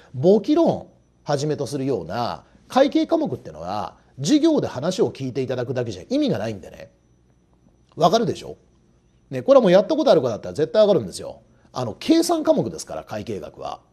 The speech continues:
当然のことながら自分で電卓入れて計算やって答えを導出して、それを回答用紙に書かなきゃいけないんです。で、そうなると、理屈は理屈として講義を通じてまず皆さんに押さえていただく必要はありますけども、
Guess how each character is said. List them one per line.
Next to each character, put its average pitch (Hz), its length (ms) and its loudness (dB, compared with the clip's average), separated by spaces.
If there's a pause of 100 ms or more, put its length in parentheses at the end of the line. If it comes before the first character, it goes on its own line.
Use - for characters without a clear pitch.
(340)
当 285 200 2
然 285 180 -2
の 294 100 -2
こ 285 100 -4
と 254 80 2
な 165 100 2
が 107 80 -8
ら 98 60 -8
自 113 160 -8
分 202 160 -2
で 185 80 2
電 190 200 2
卓 190 160 -2
入 185 60 0
れ 170 60 -2
て 165 80 -2
計 185 220 0
算 180 240 -4
や 175 120 0
っ 175 40 -14
て 160 80 -2
答 156 260 -2
え - 40 4
を 120 100 0
導 131 280 -4
出 139 120 -8
し - 60 -10
て、 123 100 -8
そ 160 140 -6
れ 196 60 2
を 190 80 0
回 190 160 4
答 180 80 2
用 - 20 0
紙 - 120 -6
に - 40 -16
書 120 80 -10
か 196 80 -6
な 254 100 -2
き 185 40 2
ゃ 147 40 2
い 120 40 2
け 107 60 -10
な 87 80 -10
い 76 40 -16
ん 67 40 -20
で - 100 -16
す。 - 160 -16 (360)
で、 151 60 -4
そ 277 160 -2
う 320 60 -2
な 330 80 2
る 202 100 4
と、 123 340 0 (220)
理 180 140 2
屈 339 200 0
は 320 120 4
理 285 100 2
屈 302 240 -6
と 285 100 -4
し - 80 -8
て 269 80 -4
講 294 200 -2
義 208 160 2
を 120 80 2
通 113 180 -6
じ 98 80 -10
て 95 80 -12
ま 139 120 -6
ず 117 60 -6
皆 131 200 -4
さ 117 100 -6
ん 85 40 -10
に 73 40 -14
押 98 120 -8
さ 151 140 -2
え 139 40 -2
て 127 80 -4
い 143 60 -4
た 147 100 2
だ 139 80 0
く 135 100 -6
必 139 140 -8
要 123 80 -2
は 110 120 -6
あ 113 40 -8
り 160 100 -4
ま 196 120 0
す 196 100 -8
け 107 60 -4
ど 73 120 -14
も、 113 380 -4